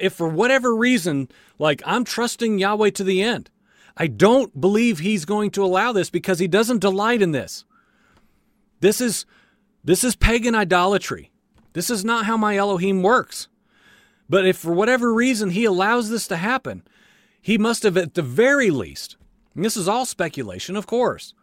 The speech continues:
he must have at the very least expected Yahweh to resurrect his son back to life. Why? Because he told his servants what?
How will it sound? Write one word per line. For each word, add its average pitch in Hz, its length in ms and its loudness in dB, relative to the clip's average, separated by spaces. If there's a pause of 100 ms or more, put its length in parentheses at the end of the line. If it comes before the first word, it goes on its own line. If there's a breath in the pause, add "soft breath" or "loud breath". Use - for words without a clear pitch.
(560 soft breath)
he 226 140 0
must 233 220 -2
have 214 100 0
at 202 120 -2
the 175 60 2
very 196 360 2
least 185 420 2 (160 soft breath)
expected 190 640 -2
Yahweh 180 340 0
to 156 180 -6
resurrect 156 600 0
his 127 180 -2
son 95 260 -8 (1300)
back 196 360 2
to 185 80 -2
life. 190 360 -2
Why? 202 460 -8 (280 soft breath)
Because 151 200 -4
he 139 60 -4
told 113 340 -8
his 151 100 -6
servants 190 460 -2
what? 170 240 0